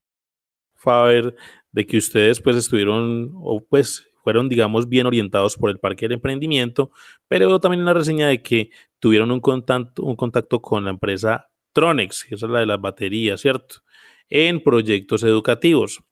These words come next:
La pregunta dirigida es, eh, ustedes tienen también cursos, porque pensando, pues, en la gente que nos está escuchando a lo largo y ancho del departamento de Antioquia a través de, pues, la emisora cultural y del podcast, eh, ustedes también ofrecen cursos, por ejemplo, para jóvenes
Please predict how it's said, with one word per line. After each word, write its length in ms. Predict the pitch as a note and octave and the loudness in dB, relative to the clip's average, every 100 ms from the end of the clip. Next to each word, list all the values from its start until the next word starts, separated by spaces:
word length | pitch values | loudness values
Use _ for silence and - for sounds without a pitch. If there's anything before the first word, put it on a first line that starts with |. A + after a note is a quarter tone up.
| - | -12
La 80 | A#2+ | -2
pregunta 340 | C3 C3+ D3+ | 0 2 4
dirigida 420 | D3+ B2+ A#2+ B2+ | 4 6 4 6
es, 180 | C3+ - _ - _ - | 4 0 _ -20 _ -6
eh, 460 | A#2 B2 B2 B2 _ _ - | 0 2 2 0 _ _ -18
ustedes 320 | - B2 B2 - | -6 0 0 0
tienen 240 | D3 C#3+ | -4 -4
también 400 | C#3 A2+ G#2+ G2+ | -6 -8 -8 -8
cursos, 400 | - B2 A#2+ A#2+ | -8 -6 -6 -8
porque 240 | - A2+ | -12 -16
pensando, 420 | - G2+ F#2+ G2+ A2 | -12 -10 -10 -6 -4
pues, 140 | B2 | -4
en 80 | B2 | -4
la 80 | G#2 | -6
gente 220 | F#2+ A2+ | -8 -8
que 80 | A#2+ | -6
nos 120 | G#2 | -8
está 120 | - | -8
escuchando 680 | - A#2+ C#3+ B2+ B2 B2+ - - - - | -10 -8 -4 -2 0 -2 -2 -20 -20 -8
a 120 | A2+ | 0
lo 100 | G#2+ | 2
largo 260 | G2+ G2+ A#2 | 2 4 4
y 60 | |
ancho 260 | A#2 A2+ - | 4 2 2
del 100 | A#2 | 2
departamento 580 | G#2+ G2 - G2 F#2+ A#2+ | 2 -4 -6 -8 -2 0
de 60 | |
Antioquia 320 | A2 G#2 G2 A2+ | 0 -4 -6 -2
a 40 | |
través 340 | A2 G2 F#2+ | 0 0 -2
de, 320 | G#2 A2 A2+ - | -2 0 0 -4
pues, 100 | G#2 | -14
la 100 | G2 | -12
emisora 260 | F#2+ G2 G#2+ | -10 -4 -4
cultural 420 | - A#2 G#2+ G2+ | -4 -4 -2 0
y 60 | G#2+ | 0
del 120 | G2+ | -2
podcast, 560 | - G#2 - A2+ - _ _ - _ | -2 -4 -4 -6 -8 _ _ -20 _
eh, 160 | G#2+ G#2 | -4 -4
ustedes 340 | C3 - A#2+ - | -4 0 0 2
también 240 | A#2+ G#2 | -4 -4
ofrecen 420 | G#2+ A#2+ A#2+ A#2+ | -2 0 0 -2
cursos, 380 | A#2 C3 A#2 B2 | -6 -4 -2 -2
por 140 | - G2+ | -2 -4
ejemplo, 280 | F#2+ - | -4 -8
para 240 | A2+ G#2+ F#2+ | -4 -2 -2
jóvenes 580 | - A2+ A2 A#2+ A#2+ | 2 4 4 2 -6